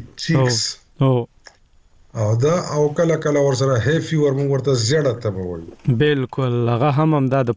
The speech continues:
Speaker 2: پولن د وجې نه اکثر کېږي، که نه؟
Speaker 1: او پولن یا بل چې کوم الرجن
Speaker 2: ها.
Speaker 1: چې بدن یې نه قبلوي.
Speaker 2: او.
Speaker 1: او دې کې څه د ویرې خبره نشته، بس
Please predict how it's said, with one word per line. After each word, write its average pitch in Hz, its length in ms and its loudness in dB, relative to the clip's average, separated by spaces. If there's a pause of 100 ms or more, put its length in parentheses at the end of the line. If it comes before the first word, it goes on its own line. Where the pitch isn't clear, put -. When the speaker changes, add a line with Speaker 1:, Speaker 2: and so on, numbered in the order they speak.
Speaker 2:
پولن 131 340 2 (800)
د - 20 2
وجې 131 380 2
نه 139 60 -2
اکثر 131 260 -4
کېږي، 135 440 -4
که 165 100 0
نه؟ 185 120 0 (320)
Speaker 1:
او 117 100 -8 (120)
پولن 151 320 2
یا 147 180 2
بل 143 240 -2
چې 143 200 -6
کوم 131 160 -2
الرجن 117 480 0
Speaker 2:
ها. 131 140 2
Speaker 1:
چې 117 40 0
بدن 117 360 0
یې 120 60 -4 (120)
نه 117 60 -10
قبلوي. 85 400 -4 (380)
Speaker 2:
او. 131 160 2 (1040)
Speaker 1:
او 127 180 2
دې 151 220 2
کې 151 140 0
څه 135 140 -2
د - 20 2 (100)
ویرې 175 220 2
خبره 170 340 -2
نشته، 180 260 -2
بس 147 320 -4